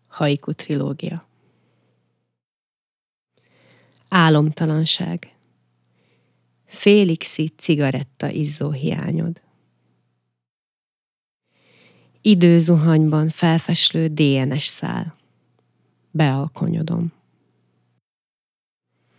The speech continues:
Köszvényes esték. A szívem egy rozsdafolt. Kimoshatatlan.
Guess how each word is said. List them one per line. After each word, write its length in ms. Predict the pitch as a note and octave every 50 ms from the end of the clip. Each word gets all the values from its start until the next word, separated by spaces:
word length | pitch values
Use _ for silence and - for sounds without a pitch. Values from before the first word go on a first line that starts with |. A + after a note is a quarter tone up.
| _ _ _ _ _ _ _ _ _ _ _ _ _
Köszvényes 680 | - G3 F3 E3+ - - - D#3 D3+ D3+ D#3 D#3 -
esték. 680 | D3+ D#3+ - - - - - - F3 - - - _ _ _ _ _ _ _ _ _ _ _ _ _ _ _ _ _ _ _ _ _ _ _
A 80 | -
szívem 460 | D3+ - - G#3+ G3+ G3+ F3 D#3+ D3+ C#3+
egy 180 | C#3 C#3 C#3+
rozsdafolt. 840 | C#3 C#3 C3 C#3+ - - - D3 - - - - E3 E3 - - - _ _ _ _ _ _ _ _ _ _ _ _ _ _ _ _ _ _ _ _ _ _ _ _
Kimoshatatlan. 1080 | - D#3+ C#3 C3 C3+ - - - - - - - - D3 - - - - - - D#3+